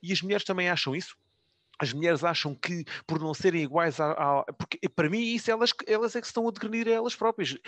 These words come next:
Eu, para mim, não consigo perceber esse contexto do sexualizado. Eu acho que é a representação da mulher, uma mulher bela, não, opá, não, não consigo ver de outra, de outra forma, e acho que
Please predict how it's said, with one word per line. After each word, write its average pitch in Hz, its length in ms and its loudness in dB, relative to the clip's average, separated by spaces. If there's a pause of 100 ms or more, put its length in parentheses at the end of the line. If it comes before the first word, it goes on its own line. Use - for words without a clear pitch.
(360)
Eu, 302 120 0
para 277 140 -4
mim, 269 140 -4
não 262 100 -4
consigo 233 320 -4
perceber 160 320 -6
esse 151 140 -6
contexto 143 600 -4
do 127 140 -10
sexualizado. 117 680 -4 (260)
Eu 139 140 2
acho 160 200 2
que 127 280 -10
é 143 80 2
a 139 40 0
representação 147 800 -2
da 127 140 0
mulher, 127 560 0 (160)
uma 139 140 -2
mulher 135 360 0 (180)
bela, 123 400 -2
não, 127 320 -8 (120)
opá, 127 280 0
não, 131 140 -2
não 143 160 -2
consigo 143 380 -6
ver 139 180 2
de 123 220 -6
outra, 123 260 -2
de 117 60 -4
outra 123 180 -4
forma, 117 420 -4 (280)
e 165 120 0
acho - 240 0
que 247 140 -8